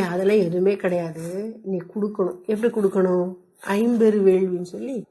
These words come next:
ஐந்து வகையான மனிதர்கள் மட்டும் சொல்ல முடியாது, எல்லாம் இதுல அடக்கம். ஐந்து பேருக்கு நீ செய்யணும். யார் யாரு அந்த அஞ்சு பேரு? என்னென்ன செய்யணும்?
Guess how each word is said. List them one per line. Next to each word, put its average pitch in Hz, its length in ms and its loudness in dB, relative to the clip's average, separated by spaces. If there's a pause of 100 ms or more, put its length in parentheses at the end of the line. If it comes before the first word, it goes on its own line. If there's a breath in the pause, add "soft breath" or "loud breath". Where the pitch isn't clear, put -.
(240)
ஐந்து 226 340 -2
வகையான 202 600 2 (420)
மனிதர்கள் 196 580 0
மட்டும் 190 280 -4
சொல்ல 185 160 0
முடியாது, 165 400 -4 (120)
எல்லாம் 214 400 2
இதுல 180 220 2
அடக்கம். 165 340 -10 (220)
ஐந்து 214 440 0
பேருக்கு 240 640 2
நீ 214 140 -2
செய்யணும். 160 520 -8
யார் 208 320 2
யாரு 180 260 2
அந்த 165 380 -4
அஞ்சு 170 240 -2
பேரு? 165 280 -2
என்னென்ன 208 440 -2
செய்யணும்? 165 460 -4